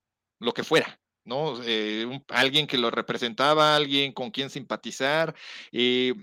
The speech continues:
la, de la, esa, eh, oportunidad de confrontarlo y de llegar hasta la puerta del palacio y intentar decirle sus cosas, eh, qué sé yo.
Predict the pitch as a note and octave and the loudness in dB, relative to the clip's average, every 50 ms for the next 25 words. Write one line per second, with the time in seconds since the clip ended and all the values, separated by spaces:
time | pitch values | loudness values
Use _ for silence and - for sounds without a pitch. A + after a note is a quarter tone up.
0 | E2+ F2+ - F#2 G2 B2+ C3+ C3 B2+ B2 C3 B2 B2 B2+ B2+ B2 B2 B2 B2 B2 | -12 -18 -16 -16 -10 -8 -6 -6 -2 0 0 2 4 4 4 6 4 4 2 2
1 | C3 C3 - C#3 D3 D3 D3 - - - E3+ D#3+ D#3 D#3 D3+ C#3+ B2+ A#2+ A2+ G#2+ | -2 -2 -2 -2 -2 -2 -2 -4 -2 0 2 2 4 4 4 2 2 0 -4 -12
2 | - _ _ _ _ _ _ _ - - - C3+ C3 C3 C3 C3 C3 B2 - - | -20 _ _ _ _ _ _ _ -16 -8 -4 -2 0 0 0 0 0 -2 -2 -2
3 | C3+ C3 B2 - - C#3+ C3+ C#3 C3+ C#3 C#3+ D#3 E3+ E3 E3 - D3 C3+ B2 - | -2 -2 -2 -2 -4 -4 -2 0 2 4 4 4 4 2 -2 -2 -4 -6 -6 -6
4 | - - C3+ C3 B2+ B2+ B2+ - - C3+ C#3 D3+ D#3+ E3 D#3+ E3 E3+ E3+ D#3+ C#3 | -4 -2 0 0 0 -2 -4 -2 2 4 4 4 4 4 2 2 2 0 2 0
5 | C3+ B2 B2 B2+ B2 A#2+ C3 C#3 D#3 F3 F#3 E3 - - D3 - - - D3+ D#3+ | 0 0 0 0 0 0 2 2 2 2 0 0 0 -2 -2 -2 0 0 0 0
6 | F3 - F3 F3 D#3 C#3 - C3+ C3+ C3 C#3 D3+ D#3 C#3+ E3+ D#3+ C#3+ B2+ B2 B2+ | 0 2 2 2 2 2 0 0 0 0 0 0 0 0 2 2 2 2 2 0
7 | B2 A2+ B2 A#2+ A#2 - C3+ D3 - G3 G3 - - E3+ F3 F#3 F#3 F3 D#3 - | -2 -2 -4 -6 -2 0 2 2 4 4 2 2 2 2 2 2 2 0 0 0
8 | C#3+ C3 - - - C#3+ D#3 F#3 F3+ F3+ D#3 D3 C3+ A#2+ B2 - - _ _ - | -2 -4 -6 -8 -8 -6 -2 -2 -2 -2 -2 -4 -4 -6 -8 -10 -14 _ _ -6
9 | G3+ F3+ E3 A#2+ A2+ - | -2 0 0 0 0 -2